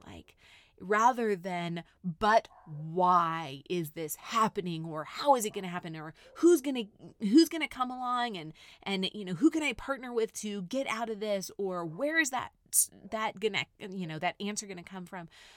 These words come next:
Father, turn their eyes to you. Turn our eyes to you. And the moment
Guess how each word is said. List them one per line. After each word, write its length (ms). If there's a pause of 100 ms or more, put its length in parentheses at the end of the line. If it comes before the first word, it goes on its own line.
(100)
Father, 520 (360)
turn 240
their 260
eyes 500 (240)
to 500 (280)
you. 380
Turn 300 (220)
our 460 (100)
eyes 400 (260)
to 440 (220)
you. 500 (460)
And 200
the 60
moment 840